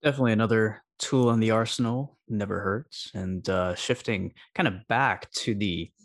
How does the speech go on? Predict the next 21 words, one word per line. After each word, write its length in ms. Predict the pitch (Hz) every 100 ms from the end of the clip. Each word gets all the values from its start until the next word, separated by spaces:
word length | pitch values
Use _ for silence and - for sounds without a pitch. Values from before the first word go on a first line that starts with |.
| _ _ -
human 720 | - 139 127 117 110 107 107 _ _ _
development, 480 | 120 104 107 - 95
I'm 80 | 110
kinda 200 | 170 160
stealing 320 | - 139 127
your 100 | 104
thunder 260 | - 95 85
here 200 | 85 69
today, 280 | - - -
Dalen, 280 | 62 55 57
I 60 |
gotta 200 | - 90
say. 300 | - - - - - - - -
Uh, 320 | - 90 87 107
we're 60 |
gonna 120 | 139
talk 180 | 135 139
about 180 | 131 123
X 220 | 135 131
chromosome 460 | - 139 127 135 120
inactivation 1000 | 110 113 117 107 113 110 - 95 87